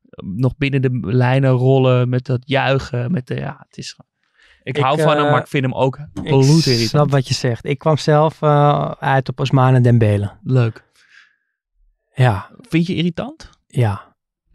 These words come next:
Speaker 2: Hij doet
Speaker 1: Omdat
Speaker 2: maar
Speaker 1: hij
Speaker 2: wat
Speaker 1: altijd,
Speaker 2: gewoon.
Speaker 1: eh,
Speaker 2: Hij doet gewoon maar wat. Hij doet echt maar wat.
Speaker 1: <laughs>
Speaker 2: En het gaat soms heel goed en ook heel vaak heel slecht.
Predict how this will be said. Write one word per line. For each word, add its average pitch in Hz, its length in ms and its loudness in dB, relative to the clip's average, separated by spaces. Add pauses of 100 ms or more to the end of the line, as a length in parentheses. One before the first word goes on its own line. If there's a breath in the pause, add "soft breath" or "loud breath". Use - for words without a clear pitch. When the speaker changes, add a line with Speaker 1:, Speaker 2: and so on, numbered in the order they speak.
(300)
Speaker 2:
Hij 127 180 -2
doet 139 120 2
Speaker 1:
Omdat 147 240 2
Speaker 2:
maar - 80 2
Speaker 1:
hij 151 100 2
Speaker 2:
wat 147 100 -2
Speaker 1:
altijd, 147 160 -2
Speaker 2:
gewoon. 139 360 -2 (360)
Speaker 1:
eh, 160 100 -8
Speaker 2:
Hij 113 100 -2
doet 139 200 0
gewoon 160 180 2
maar 131 120 4
wat. 113 280 0 (520)
Hij 139 200 0
doet 160 180 2
echt 151 240 0
maar 139 140 2
wat. 113 380 0
Speaker 1:
<laughs> - 380 -10
Speaker 2:
En 151 120 2
het 147 160 0
gaat 160 180 2
soms 170 280 2
heel 156 280 4
goed 151 280 2
en 143 200 0
ook 143 160 4
heel 139 220 6
vaak 127 240 0
heel 143 240 4
slecht. 131 480 0